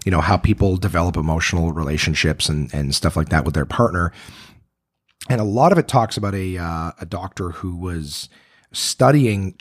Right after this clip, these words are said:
uh, child relationships with their parents and the, the effects that, you know, having a loving, secure relationship with a, you know, a caretaker, a guardian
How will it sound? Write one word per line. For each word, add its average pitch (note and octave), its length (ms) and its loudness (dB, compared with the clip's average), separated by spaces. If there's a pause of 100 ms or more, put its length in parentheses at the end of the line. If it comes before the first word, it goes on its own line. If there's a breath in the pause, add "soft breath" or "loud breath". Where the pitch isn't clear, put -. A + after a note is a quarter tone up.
(220)
uh, G2+ 200 2
child A2+ 460 2
relationships G#2+ 680 2
with E2+ 120 -4
their D#2 120 -2
parents B2+ 640 -2 (360 loud breath)
and F#2 220 2
the, F2 360 -2
the F2+ 160 0
effects - 500 0
that, - 260 2
you G2+ 60 2
know, F#2 100 2
having G2+ 360 2
a G2 60 2
loving, F#2 440 2
secure F#2 420 2
relationship F2+ 680 0
with E2+ 140 0
a, E2 260 0
you F2+ 60 -4
know, E2 120 0
a D2+ 60 -2
caretaker, F2+ 720 -2
a D#2+ 140 -4
guardian F2+ 540 -2